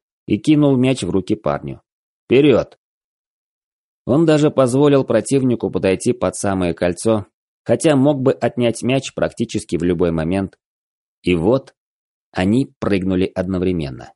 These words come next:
Данила вылетел на добрый метр, закрыв кольцо рукой как раз в том месте, куда должен был попасть мяч. Но, вопреки предположениям баскетболиста, соперник не собирался делать слэм-данк, бросок сверху,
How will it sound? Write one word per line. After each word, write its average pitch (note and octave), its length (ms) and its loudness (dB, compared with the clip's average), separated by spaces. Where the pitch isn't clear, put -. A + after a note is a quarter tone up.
Данила D#3 500 4
вылетел C3+ 480 2
на A#2 200 0
добрый A#2 340 2
метр, A#2 380 0
закрыв F#2+ 400 -4
кольцо F#2+ 400 -4
рукой G#2+ 320 0
как F#2 300 -4
раз F#2+ 200 -2
в - 140 -20
том A2 180 2
месте, G2+ 520 -4
куда C#3 300 0
должен C3 420 0
был A#2 180 0
попасть G2+ 440 -4
мяч. D#2+ 340 -10
Но, F#2 200 0
вопреки G2 440 0
предположениям F#2 840 -2
баскетболиста, F#2 800 -4
соперник C#3+ 560 0
не B2 120 -2
собирался C3+ 540 0
делать F#2 340 0
слэм-данк, F2 680 -6
бросок F2+ 420 -2
сверху, E2 420 -6